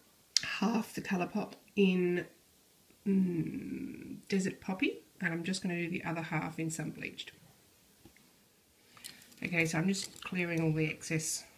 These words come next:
rubbish off my workspace, and I'm just gonna paint the other half of this Colourpop,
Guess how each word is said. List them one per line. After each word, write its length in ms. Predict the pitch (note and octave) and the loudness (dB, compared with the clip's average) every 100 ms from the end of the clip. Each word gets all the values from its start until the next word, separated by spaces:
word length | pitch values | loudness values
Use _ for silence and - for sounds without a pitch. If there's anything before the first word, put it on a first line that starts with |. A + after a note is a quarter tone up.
| - - - - - - | -12 0 4 4 2 -8
rubbish 400 | F3+ D#3+ D#3+ - | -8 -4 -4 -4
off 60 | D#3+ - | -6 -4
my 240 | E3 D#3+ - - - - - - - | -4 -4 -8 -20 -20 -18 -18 -18 -10
workspace, 640 | G3+ F#3+ - - D#4+ - - - - - - - - - | -4 -4 -2 4 4 4 -8 -12 -20 -20 -20 -20 -20 -8
and 340 | - F3+ F3 F3 | -2 0 0 -2
I'm 120 | F3 | -2
just 180 | F#3+ - | -4 -4
gonna 160 | F3+ | -6
paint 320 | E3 - E3 E3 | -6 -6 -6 -6
the 200 | E3 - | -10 -8
other 120 | F3+ | -6
half 260 | F3+ F3 E3 | -4 -6 -6
of 80 | D3+ | -6
this 260 | D#3+ - - | -6 -6 -8
Colourpop, 400 | - D#3+ F3+ G#3+ | -6 -6 -6 -10